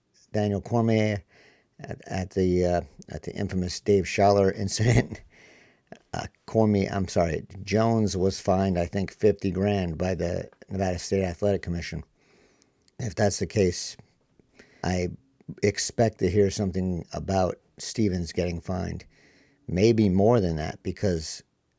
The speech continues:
Cormier wasn't injured, and the fight was, it didn't get canceled because of that. But Klose was injured, and this was the co-main event.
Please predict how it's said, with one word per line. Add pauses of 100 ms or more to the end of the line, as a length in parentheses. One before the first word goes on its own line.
(120)
Cormier
wasn't
injured, (840)
and
the
fight
was, (480)
it
didn't
get
canceled
because
of
that. (800)
But (1080)
Klose
was
injured,
and
this
was
the
co-main
event.